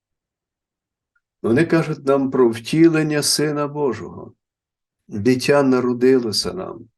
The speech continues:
даний нам син, влада на раменах його, кликнуть йому ім'я,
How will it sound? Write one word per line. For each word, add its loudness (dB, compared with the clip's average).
даний 2
нам 0
син, 2
влада 0
на 0
раменах -2
його, -6
кликнуть -6
йому 0
ім'я, 0